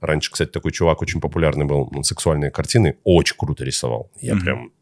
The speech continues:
Speaker 1: всё себе визуализировал, но ни хера не получалось. И <clears throat> один из моих законов неудачных, эм, отношений с девушками был то, что я хотел всегда казаться в отношениях лучше, чем я есть на самом деле.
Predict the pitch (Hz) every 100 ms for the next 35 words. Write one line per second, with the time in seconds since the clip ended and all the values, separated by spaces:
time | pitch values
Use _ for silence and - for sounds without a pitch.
0 | _ - - - _ _ _ - 151 120
1 | 92 80 73 78 73 67 64 62 - 120
2 | 170 143 - 101 87 73 71 - 57 -
3 | - - - - - - - - 104 101
4 | 110 - - - 131 113 92 90 90 131
5 | 170 107 95 101 107 117 - - 85 98
6 | 92 131 127 92 - - - 98 95 95
7 | 98 98 - 87 78 - - - 65 78
8 | 78 76 76 71 69 - _ _ _ _
9 | _ _ _ 85 95 90 101 85 80 101
10 | 160 - - 78 76 87 120 - - -
11 | 98 - 87 90 85 98 - 87 92 92
12 | 78 90 87 - 80 76 80 85 - 113
13 | 90 80 - 90 127 - 82 - 82 82
14 | 90 87 78 78 73 67 60 53